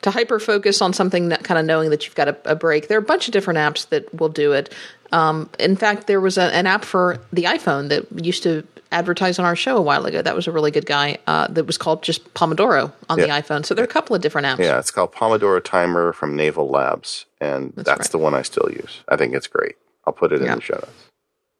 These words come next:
Speaker 1: Yeah, and there, there are also some apps for the Mac, so there, there's a bunch of different apps,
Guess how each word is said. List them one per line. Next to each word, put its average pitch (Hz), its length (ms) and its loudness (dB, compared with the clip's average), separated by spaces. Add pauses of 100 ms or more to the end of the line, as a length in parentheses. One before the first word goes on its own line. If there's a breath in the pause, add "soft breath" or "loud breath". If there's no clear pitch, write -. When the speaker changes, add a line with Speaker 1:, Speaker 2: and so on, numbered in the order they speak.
(160)
Speaker 1:
Yeah, - 180 -4
and 208 140 -2
there, 254 140 -2
there 247 160 -2
are 247 40 0
also 240 220 -2
some 214 180 -4
apps 175 260 -2
for - 120 -6
the 156 80 -4
Mac, 147 260 0
so - 120 -2
there, 196 140 0
there's 196 220 -2
a 180 40 -8
bunch 160 240 -2
of 147 40 -6
different 147 240 -2
apps, - 340 -4